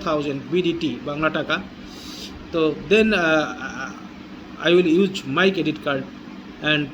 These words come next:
uh, the V F S Global will cut your visa fees from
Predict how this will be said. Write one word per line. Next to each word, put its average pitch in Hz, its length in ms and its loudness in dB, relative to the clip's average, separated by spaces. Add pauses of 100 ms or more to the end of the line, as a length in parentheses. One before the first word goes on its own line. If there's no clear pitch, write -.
(280)
uh, 135 240 0 (120)
the 135 120 0 (1500)
V - 20 -2 (180)
F 190 40 -6 (120)
S - 40 -6 (140)
Global 151 300 4 (440)
will 147 160 -4 (120)
cut 190 160 4 (360)
your 156 180 4
visa 160 240 -2
fees 139 240 -4
from 160 140 0